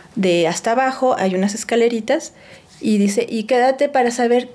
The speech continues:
quién entra, porque escuchamos que alguien entra". Entonces mi mamá, como es, yo soy como ella, no somos miedosas, mi mamá se sentaba para saber quién entraba a la casa, porque se oía que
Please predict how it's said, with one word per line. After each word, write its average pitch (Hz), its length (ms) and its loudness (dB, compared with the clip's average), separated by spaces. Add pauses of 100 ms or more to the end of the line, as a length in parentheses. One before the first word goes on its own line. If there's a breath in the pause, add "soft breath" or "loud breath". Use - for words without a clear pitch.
quién 262 240 2
entra, 302 340 2
porque 226 220 0
escuchamos 254 540 0
que 262 240 -2 (300)
alguien 233 340 2
entra". 262 440 0 (440 loud breath)
Entonces 277 320 2
mi 277 140 4
mamá, 247 320 2
como 175 320 0
es, 190 400 -4
yo 196 440 0
soy 190 220 -2
como 190 220 0
ella, 185 240 2
no 202 140 2
somos 208 280 2
miedosas, 175 640 0 (320 loud breath)
mi 208 100 2
mamá 196 220 4
se 208 160 2
sentaba 202 680 -2
para 185 240 -2
saber 202 420 0 (500 loud breath)
quién 247 300 2
entraba 233 460 2
a 196 60 2
la 202 180 0
casa, 226 340 -2
porque 196 220 -2
se 196 160 0
oía 196 320 2
que - 320 -6